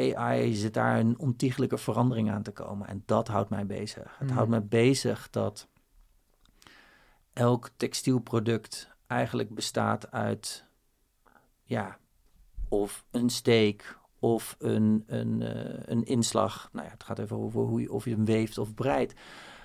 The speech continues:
Speaker 1: Maar als je dat terugrekent, het binaire systeem, dat zijn de nulletjes en de eentjes van de computer,
Speaker 2: Ja.
Speaker 1: is het weefgetouw omhoog en omlaag.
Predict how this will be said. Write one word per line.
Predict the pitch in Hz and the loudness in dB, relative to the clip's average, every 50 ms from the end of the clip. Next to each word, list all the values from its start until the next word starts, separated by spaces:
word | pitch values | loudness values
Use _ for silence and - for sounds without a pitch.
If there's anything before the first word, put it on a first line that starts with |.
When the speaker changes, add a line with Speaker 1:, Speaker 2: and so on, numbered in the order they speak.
| - - _ _ _ _ | -20 -20 _ _ _ _
Speaker 1:
Maar | _ 117 127 | _ 4 4
als | 123 | 4
je | 123 123 | 4 0
dat | 113 - | -2 -2
terugrekent, | - - 151 165 165 - - 113 117 117 117 - - 107 110 131 - | 0 2 2 2 2 0 -2 0 2 2 2 2 2 2 2 0 0
het | - - - 120 - - - | -4 -8 -8 -10 -10 -10 -10
binaire | 127 113 117 135 139 135 127 131 131 131 117 127 | -8 -4 0 2 2 2 2 2 0 -2 -2 -2
systeem, | 120 - - 120 113 131 - - - - 120 113 113 110 110 120 135 - - - _ _ - - | -4 -2 -4 -4 -6 -6 -8 -8 -2 0 0 2 2 0 -2 -2 -4 -8 -14 -20 _ _ -12 -8
dat | - 117 - - - | -8 -8 -8 -10 -14
zijn | - - 120 113 113 107 110 - | -10 -6 -4 -2 -2 -2 -2 -4
de | - 120 110 | -2 -2 0
nulletjes | 110 117 123 131 135 127 - 117 107 | 2 2 4 4 4 4 2 0 2
en | 113 110 | 2 2
de | 107 107 | 0 0
eentjes | - 110 110 110 - 110 - | 0 -2 -2 -2 -4 -6 -6
van | - 110 | -6 -6
de | 107 110 | -6 -4
computer, | - 107 104 - 117 113 113 - - 185 - _ | -4 -4 -2 0 -2 0 0 0 -2 -2 -6 _
Speaker 2:
Ja. | _ 135 127 127 - - _ _ _ _ _ _ _ _ _ _ _ _ _ | _ -10 -10 -10 -12 -16 _ _ _ _ _ _ _ _ _ _ _ _ _
Speaker 1:
is | - | -2
het | 151 123 | -2 2
weefgetouw | 104 127 151 160 - - - - 87 92 107 120 - _ | 4 4 2 2 0 -8 -12 -10 -10 -10 -10 -12 -14 _
omhoog | - 117 110 113 113 113 - - | -8 -6 -4 -2 -2 -4 -4 -4
en | 107 | -6
omlaag. | 101 107 123 131 123 117 117 - - - _ | -4 -4 -4 -4 -6 -8 -12 -16 -20 -20 _